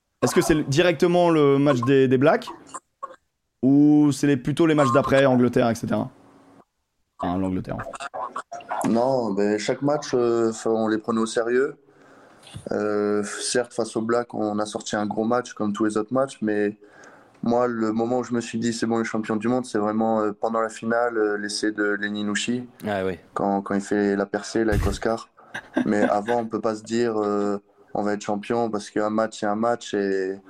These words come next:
Speaker 2: on sait jamais comment ça se déroule.
Speaker 1: Après, quand tu mets cinquante grains à tout le monde, c'est quand même assez hallucinant. Est-ce que, enfin, comment tu expliques cette, euh,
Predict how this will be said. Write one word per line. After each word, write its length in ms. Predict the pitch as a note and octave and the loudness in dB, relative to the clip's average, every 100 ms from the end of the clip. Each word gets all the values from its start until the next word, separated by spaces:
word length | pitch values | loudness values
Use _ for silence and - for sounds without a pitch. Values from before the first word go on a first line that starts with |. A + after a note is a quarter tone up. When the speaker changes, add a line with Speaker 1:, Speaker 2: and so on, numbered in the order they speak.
| - | -12
Speaker 2:
on 40 | - | -10
sait 180 | - G2+ | -4 -2
jamais 260 | G#2 G#2 | 0 -2
comment 180 | G2+ G#2 | -2 -4
ça 140 | G2+ | -4
se 40 | G2 | -2
déroule. 360 | G#2 G#2 G#2 - - - - - - - _ _ - | -2 -2 -4 -8 -20 -20 -20 -20 -20 -20 _ _ -12
Speaker 1:
Après, 260 | - D#3+ | 0 0
quand 140 | - - | 2 0
tu 140 | C#3 | 2
mets 100 | C3+ | 2
cinquante 460 | - E3 C3+ D3 C3+ | 2 0 2 2 4
grains 240 | B2+ C#3 | 2 2
à 40 | |
tout 120 | B2+ C3 | 2 4
le 60 | |
monde, 280 | C3 D3+ C3+ - - - - - - - _ _ _ | 4 4 2 -2 -10 -20 -20 -20 -20 -20 _ _ _
c'est 120 | - | -12
quand 100 | - | 0
même 100 | C3+ | 4
assez 180 | C3 - | 4 4
hallucinant. 500 | C3 A#2+ - C#3+ D3 | 4 4 2 4 4
Est-ce 200 | - B2+ - | 4 2 0
que, 80 | |
enfin, 380 | - D3+ C#3 C3 - - - | 0 4 4 2 -2 -8 2
comment 200 | F3+ A#3 | 4 4
tu 160 | - | 4
expliques 360 | D3+ - G3 F#3 | 2 2 0 2
cette, 260 | D3 C3 | 2 4
euh, 320 | C3+ C3 B2+ | 6 8 6